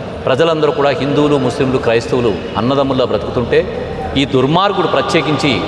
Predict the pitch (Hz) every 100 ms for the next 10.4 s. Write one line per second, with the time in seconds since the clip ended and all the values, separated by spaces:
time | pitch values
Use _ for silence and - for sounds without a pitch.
0 | - - - 147 180 208 180 156 147 175
1 | 131 147 160 - 147 117 123 135 120 127
2 | - 139 143 139 156 - - - - -
3 | - - 480 135 185 170 170 165 170 147
4 | 143 - 156 101 85 - - - - -
5 | 143 160 170 165 165 - 139 160 170 160
6 | 156 139 156 156 147 143 151 139 147 160
7 | 151 151 - 147 139 113 85 - - -
8 | - 131 156 175 160 156 147 143 143 139
9 | 139 131 135 135 - 135 107 113 135 147
10 | 113 95 -